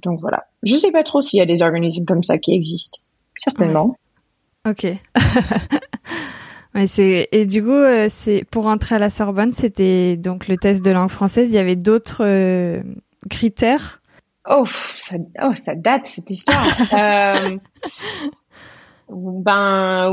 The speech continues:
Speaker 1: oui, certainement, je devais faire une, je devais, oui, je devais montrer tous les cours que j'avais fait aux États-Unis, donc que ce soit, euh, à l'école, à l'école d'art ou aussi, euh, euh,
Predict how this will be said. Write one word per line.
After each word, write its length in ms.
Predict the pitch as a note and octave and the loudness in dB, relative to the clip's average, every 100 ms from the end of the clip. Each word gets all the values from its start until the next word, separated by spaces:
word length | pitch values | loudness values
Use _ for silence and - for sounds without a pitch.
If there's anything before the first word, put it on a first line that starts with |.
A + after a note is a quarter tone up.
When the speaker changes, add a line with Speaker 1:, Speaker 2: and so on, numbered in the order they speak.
| G3 | 2
Speaker 1:
oui, 320 | G#3 D#4+ F4+ | 2 4 4
certainement, 480 | A#3+ A3 A3 A#3 D4+ | 2 0 0 0 0
je 100 | G#3+ | 0
devais 240 | G3 F#3+ | 0 0
faire 280 | F#3+ G3 F#3 | 0 0 0
une, 420 | F3+ F3 F3 E3+ F3+ | -2 -2 -4 -4 -6
je 120 | F3+ | -10
devais, 720 | F3 E3+ E3 D#3+ D#3+ D#3+ - _ - | -6 -2 -2 -2 -2 -6 -10 _ -2
oui, 200 | C4+ A#3 | 2 2
je 100 | F#3+ | 0
devais 200 | G3 G3 | 0 2
montrer 380 | G3 F#3 A3+ | 0 0 -2
tous 140 | A3 G#3+ | -2 -2
les 180 | G#3 F#3+ | -2 0
cours 340 | - A#3+ - | 0 0 0
que 80 | G#3 | -2
j'avais 220 | G3 F3+ | 0 0
fait 160 | F3+ F#3 | 2 0
aux 100 | F3 | 2
États-Unis, 540 | F3 E3+ F3 G3 D#4+ D4 | 2 0 0 0 2 0
donc 140 | F3+ | -2
que 60 | F3+ | -4
ce 140 | F3 | -6
soit, 300 | E3+ F#3 F3+ | -4 2 4
euh, 260 | E3+ E3 E3+ - - _ - | 4 4 0 -4 -20 _ 0
à 140 | F#3+ | 2
l'école, 420 | F3+ - F#3 F3 | 2 2 2 2
à 240 | A#2+ - F#3+ | 0 2 2
l'école 320 | F3+ F#3+ F#3 | 2 2 2
d'art 300 | F#3+ F#3+ F#3 | 2 2 0
ou 20 | E3+ | -6
aussi, 340 | F3 - F#3 | -8 -6 -2
euh, 200 | E3+ D#3+ | -2 -2
euh, 460 | D#3+ - - F#3 | -4 -6 -6 -6